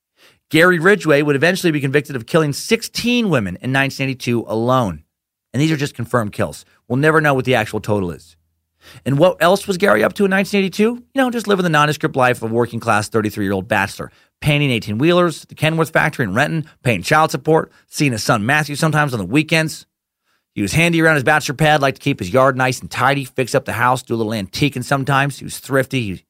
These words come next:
he dated. Probably watched some Newhart, some mash, some Three's Company. That shit was popping in eighty-two.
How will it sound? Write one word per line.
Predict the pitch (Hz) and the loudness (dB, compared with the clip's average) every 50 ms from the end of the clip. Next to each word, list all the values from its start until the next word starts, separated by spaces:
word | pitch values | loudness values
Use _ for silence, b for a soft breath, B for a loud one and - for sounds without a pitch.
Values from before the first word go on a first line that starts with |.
| _ | _
he | - 80 | -16 -8
dated. | 73 110 117 120 120 120 117 117 _ _ _ _ _ _ _ _ _ _ _ _ _ | -4 0 0 0 0 0 -4 -6 _ _ _ _ _ _ _ _ _ _ _ _ _
Probably | - 139 135 131 | 0 0 2 2
watched | 117 117 110 - | 2 0 0 -2
some | 95 90 95 | -4 -2 0
Newhart, | 117 135 135 123 131 131 131 123 - _ _ _ _ _ _ | 2 2 2 4 4 4 2 2 0 _ _ _ _ _ _
some | - - 85 | -14 -8 -4
mash, | 107 117 123 131 135 131 - - - _ _ _ _ _ _ _ | -2 0 2 2 0 0 -4 -10 -14 _ _ _ _ _ _ _
some | _ - - 95 | _ -12 -10 -10
Three's | - - 120 127 123 107 90 - | -8 -4 -2 0 0 0 -2 -6
Company. | _ - - 151 156 151 143 151 151 147 | _ -6 0 2 2 2 2 0 0 0
That | 127 107 | 0 -2
shit | - 110 - | -4 -6 -8
was | - - | -10 -10
popping | _ - - 156 156 147 - - 87 87 | _ -2 2 4 4 2 2 -2 -6 -6
in | 92 | -6
eighty-two. | 90 85 82 80 - - 87 - | -6 -6 -8 -10 -10 -10 -10 -10